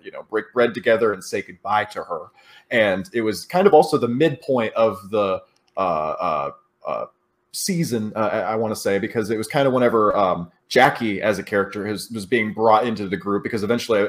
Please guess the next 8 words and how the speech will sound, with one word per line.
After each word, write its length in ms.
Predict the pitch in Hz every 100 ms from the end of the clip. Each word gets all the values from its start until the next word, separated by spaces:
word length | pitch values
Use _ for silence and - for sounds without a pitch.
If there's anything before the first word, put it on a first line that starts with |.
| 110
Laura 380 | 110 117 107
and 120 | 101 104
Jackie 340 | 113 107 113
make 200 | 101 98
it 80 | -
back 240 | 107 107
to 180 | - 98 92
Oklahoma, 640 | 104 95 131 160 120 101